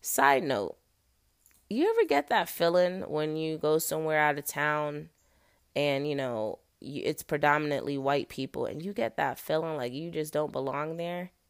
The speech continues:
It's like all people of color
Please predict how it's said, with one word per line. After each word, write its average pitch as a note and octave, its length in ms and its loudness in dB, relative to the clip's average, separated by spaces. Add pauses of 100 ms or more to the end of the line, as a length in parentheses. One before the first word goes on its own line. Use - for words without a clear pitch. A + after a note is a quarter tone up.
(1000)
It's G3 140 2
like G3+ 300 2 (380)
all A#3 340 8
people G3+ 640 0 (600)
of F#3 220 4
color G#3 500 6